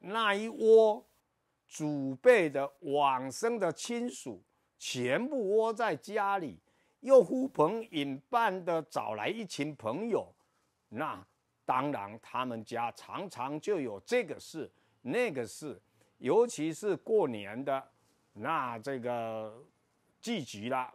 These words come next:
更多的人，家鬼就引了更多的野鬼啊，野鬼都是流浪的啊，你拿走一个，还有一大群啊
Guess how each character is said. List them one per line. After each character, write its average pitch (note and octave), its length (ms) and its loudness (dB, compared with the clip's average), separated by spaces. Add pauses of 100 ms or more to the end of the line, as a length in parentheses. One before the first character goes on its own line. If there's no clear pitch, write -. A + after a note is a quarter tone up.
(120)
更 D3 200 -2
多 C#3+ 220 0
的 A#2+ 140 -2
人， G2 340 -12 (400)
家 G#3+ 340 0
鬼 A#2+ 300 -4
就 F#3 180 -2 (100)
引 B2 260 -6
了 C3+ 140 -2
更 G3 300 2
多 F3+ 280 0
的 C#3 320 -2
野 C3+ 260 0
鬼 G#2 320 -12
啊， A#2 380 -6 (840)
野 F#3 240 6
鬼 F#3 240 0
都 A3+ 200 2
是 B3 140 -2
流 D3 320 4
浪 A#3 260 4
的 F3+ 120 2
啊， F#3 320 2 (520)
你 A#2+ 140 -6
拿 C#3+ 300 0
走 C3 240 -4
一 F#3+ 140 -2
个， E3 260 -4
还 - 280 -4
有 A3+ 280 -2
一 A#3+ 200 -2 (120)
大 G#3 300 2
群 G#2+ 540 -8
啊 G#2+ 260 -8